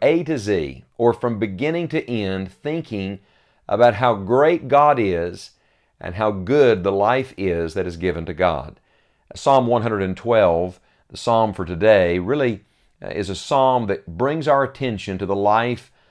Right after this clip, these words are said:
of the man who has God in his rightful place. It is a blessed life. Did you hear it? "Blessed is the man." Remember, that's how the book of Psalms began. "Blessed is the man that walketh not in the counsel of the ungodly, nor standeth in the way of sinners, nor sitteth in the seat of the scornful."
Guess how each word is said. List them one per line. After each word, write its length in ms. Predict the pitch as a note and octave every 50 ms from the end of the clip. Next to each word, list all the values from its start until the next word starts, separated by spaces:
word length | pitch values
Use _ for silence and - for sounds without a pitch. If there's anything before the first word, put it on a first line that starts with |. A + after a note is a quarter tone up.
| _ _ _ -
of 120 | F2 F2
the 80 | G2+ G#2
man 320 | G#2+ A2+ A#2 A#2+ A#2+ A#2+
who 60 | A2
has 200 | G#2 A#2 G#2+ F2
God 380 | F2+ F#2 G#2+ G#2+ G#2 G2+ G#2 G2+
in 80 | G2+
his 160 | G2 F#2+ E2+ F2+
rightful 420 | G2 G2+ G2+ G2 - - - F#2
place. 640 | - - - E2+ D#2 D2 B1 B1+ - - - - _ _ _ _ _ _ _ _
It 120 | - A#2+
is 100 | A#2+ G2
a 60 | A2+
blessed 520 | F#2 D#2+ G#2 A2 G#2+ G#2 F2+ E2+ - - -
life. 480 | D#2 E2+ D#2+ C#2+ B1+ A#1 - - _ _
Did 160 | - G2 F#2
you 80 | A2+ A2
hear 180 | B2 C3+ C3
it? 300 | C3 C3 C3 - E2+ E2
"Blessed 720 | - A2 A#2+ C#3+ D#3+ D3 - - D#3+ C#3+ C#3 C3+ B2 B2 B2 - _ _ _ _ _ _ _ _ _ _ _
is 260 | - G2+ G#2 F2+ F2
the 80 | F#2+ F#2
man." 440 | F#2 E2+ D#2+ D2+ - G#1+ - - - _ _ _ _ _ _ _
Remember, 440 | - G#2 A2+ A2+ A#2 B2+ C3 A2+ G#2+
that's 240 | F#2+ A#2+ C#3+ C3+ -
how 160 | - G2+ F2+
the 80 | E2+ F2+
book 200 | E2+ A2 G#2+ -
of 120 | G#2+ F#2+
Psalms 340 | - - C3+ B2+ C3 B2+ A#2+
began. 600 | A#2+ C3 C3 A#2+ C#3 D#3+ F3+ F3+ D3+ A2+ F2 D#2 - _ _ _ _ _
"Blessed 540 | - F#2+ F#2 B2+ D#3 F#3 F#3+ F#3+ - F3 C#3+
is 160 | C#3+ A#2+ G2
the 80 | G2 A2
man 400 | G#2 G2+ F#2+ F2 D#2 D2 D#2 D#2+
that 140 | D#2 E2
walketh 360 | F#2 A#2 C3 B2 A#2+ A#2+ G#2+ F#2+
not 300 | G#2+ A2+ A#2 A#2 A2+ G#2+
in 60 | G2
the 80 | G2
counsel 420 | F#2 - - B2 A2+ G#2+ F#2+ - G2+
of 60 | F2
the 80 | G2 G2
ungodly, 480 | F#2+ F#2 F2+ E2+ F#2 F2 D#2+ D2+ D#2
nor 120 | E2 F#2+ G2
standeth 560 | - - - - A#2+ A#2+ A#2+ A#2+ A2+ A2+ G2+
in 80 | G#2
the 60 | G#2 G2+
way 160 | G2 G#2 G2
of 100 | F#2+ F2
sinners, 360 | - - G#2 F#2+ F2+ F2 D#2+
nor 180 | F#2+ G2 F#2 F2
sitteth 400 | - - - C3+ C3 B2 A#2 -
in 160 | - G#2 G#2+
the 80 | G2+
seat 320 | F2+ - - A2+ A2 G2+ -
of 100 | F#2+ F#2+
the 80 | F2+
scornful." 720 | F2+ - - G2+ F#2+ F#2+ F#2 F2 E2 - - D#2 D#2 -